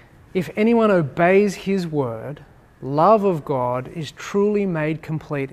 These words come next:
in them." You see that? It goes both ways. Brothers and sisters, love is where the practices start, and love is where they end.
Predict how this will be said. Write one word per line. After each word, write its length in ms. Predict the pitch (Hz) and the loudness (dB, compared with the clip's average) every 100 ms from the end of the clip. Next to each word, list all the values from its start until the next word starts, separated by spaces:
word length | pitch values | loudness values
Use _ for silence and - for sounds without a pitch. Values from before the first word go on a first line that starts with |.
| - | -10
in 200 | 147 123 | -10 -8
them." 360 | 117 113 101 - _ - - - - - - _ _ - - - | -8 -10 -16 -20 _ -20 -20 -20 -20 -20 -20 _ _ -20 -20 -18
You 60 | - | -10
see 180 | - 165 | -4 0
that? 140 | 196 | 0
It 80 | 175 | 0
goes 240 | 165 160 | 0 -2
both 340 | 127 156 180 160 | -2 -4 -2 -2
ways. 540 | 139 113 110 - - - _ - - - - - - - - - | -2 -4 -14 -18 -20 -20 _ -20 -20 -20 -20 -20 -20 -20 -20 -2
Brothers 300 | 175 185 180 | 0 2 2
and 100 | 180 | 0
sisters, 480 | - 160 - 151 131 | -4 -8 -6 -8 -4
love 580 | 139 156 175 208 220 185 | -2 2 6 6 4 0
is 180 | 185 147 | -2 0
where 140 | 160 | -2
the 80 | 135 | -2
practices 640 | - 165 - 165 - 156 | -2 -4 -2 -8 -6 -10
start, 680 | - - 131 110 123 156 202 _ _ - - - - - | -10 -6 -6 -4 -8 -10 -16 _ _ -20 -20 -20 -18 -8
and 280 | 180 170 | -4 -2
love 600 | 185 185 147 131 123 - - - - - - - - | 2 2 2 0 -4 -14 -20 -20 -20 -20 -20 -20 -14
is 160 | 135 120 | -12 -6
where 160 | 131 | -4
they 200 | 127 120 | -4 -6
end. 260 | 127 127 | -6 -10